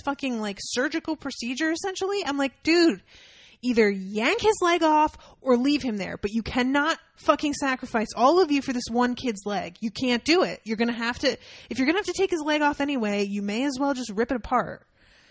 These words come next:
So I was really glad when Rick finally makes that executive decision and goes up to the kid, grabs his calf, and yanks it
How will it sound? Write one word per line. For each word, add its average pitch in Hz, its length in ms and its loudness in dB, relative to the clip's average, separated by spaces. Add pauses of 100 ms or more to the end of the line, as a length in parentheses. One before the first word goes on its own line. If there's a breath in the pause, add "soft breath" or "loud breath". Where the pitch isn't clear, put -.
(120 soft breath)
So 220 520 4 (520)
I 262 140 2
was 240 180 0
really 285 480 6
glad 285 520 4
when 214 180 0
Rick 240 160 2
finally 247 460 -2
makes 214 300 -4
that 220 240 -4
executive 220 540 -4
decision 214 420 -4
and 190 160 -6
goes 220 220 2
up 233 80 -4
to - 80 -12
the 214 80 -6
kid, 190 320 -6 (320 loud breath)
grabs 214 520 0
his 247 120 -12
calf, 233 400 -4 (240 loud breath)
and 214 160 -2
yanks 208 720 -2
it 185 180 -6